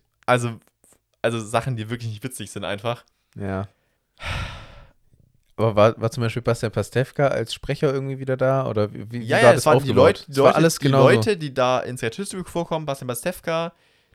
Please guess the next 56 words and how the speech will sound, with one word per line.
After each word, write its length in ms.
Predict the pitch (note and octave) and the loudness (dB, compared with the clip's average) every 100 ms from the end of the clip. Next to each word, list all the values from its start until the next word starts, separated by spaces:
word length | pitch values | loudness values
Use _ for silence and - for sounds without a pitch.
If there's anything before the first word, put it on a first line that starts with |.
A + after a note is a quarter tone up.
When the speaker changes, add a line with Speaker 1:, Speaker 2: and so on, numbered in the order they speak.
| - | -6
Speaker 1:
der 260 | A#2+ A#2+ A#2+ _ _ _ _ _ _ | 0 0 -2 _ _ _ _ _ _
kle-, 180 | - - | -20 -10
etwas 240 | A#2 A2+ - | -8 -8 -10
kleinere, 480 | - B2 E3 E3+ D3 | -4 -4 -2 -6 -6
wie 80 | |
heißt 180 | C3+ D3+ | -8 -6
denn 60 | D#3 | -8
der 40 | |
jetzt 80 | D3+ | -8
nochmal? 320 | D#3 D#3+ D#3 D#3 _ | -8 -6 -6 -8 _
Speaker 2:
Der 100 | G2 - _ - | -16 -16 _ -16
etwas 320 | G2 - G#2 | -14 -10 -8
klei-, 260 | - G#2 - | 0 0 0
keine 320 | - B2+ A#2 | -2 0 2
Ahnung, 200 | B2 A#2 | 0 -2
aber 140 | G#2 | 0
es 40 | C3 | 4
Speaker 1:
Und 80 | |
Speaker 2:
gibt 60 | E3+ | 4
Speaker 1:
auf 80 | E3+ | 4
jeden 120 | E3+ | 2
Speaker 2:
noch 40 | C3+ | 4
Holger 180 | - | 6
Speaker 1:
Fall 100 | A#2+ | 6
Speaker 2:
Stockhaus. 840 | A2 - C#3 C#3+ A#2+ A#2+ B2 A#2+ - | 2 -2 2 6 8 10 8 6 4
Speaker 1:
Genau, 500 | F3 C#3 A2 A2+ A2 - - | -2 2 2 4 2 -4 -4
genau, 280 | B2+ G#2+ | 0 2
der 160 | G2+ A#2+ | 2 2
war 60 | B2+ | 4
da 80 | B2 | 4
Speaker 2:
Und 60 | |
Speaker 1:
dabei 100 | A#2+ | 4
Speaker 2:
so. 40 | A2+ | 4
Speaker 1:
zum 100 | A2 | 4
Beispiel. 220 | G#2+ A#2+ - _ _ | 2 -2 -10 _ _
Speaker 2:
Ja, 300 | G#2+ G2 F#2+ F#2 _ _ _ _ - | -6 -4 -4 -6 _ _ _ _ -20
ich 120 | - | -10
weiß 140 | F#2 | -8
gar 100 | - | 0
Speaker 1:
Äh, 40 | A2+ | 2
Speaker 2:
nicht, 100 | A#2+ | 6
Speaker 1:
der, 120 | B2 | 4
Speaker 2:
ganz 100 | - | 4
Speaker 1:
wie 40 | |
Speaker 2:
genau. 80 | C3 | 0
Speaker 1:
heißt, 160 | C3 B2+ | 0 -2
wie 80 | C3 | -6
heißt 140 | C3 | -6
hier, 260 | - B2 A#2+ | -4 -4 -4
ähm, 340 | G2+ A#2+ A2+ A2 | -4 -6 -8 -8
die, 180 | A#2+ A2+ C2 | -4 -4 -4
die, 240 | A#2 A2 | -12 -12
die, 180 | G#2+ A2 | -12 -10
Ar-, 160 | G#2+ G#2+ - | -8 -8 -12
die 180 | B2+ B2 | -12 -10
Hand 200 | C3 | -8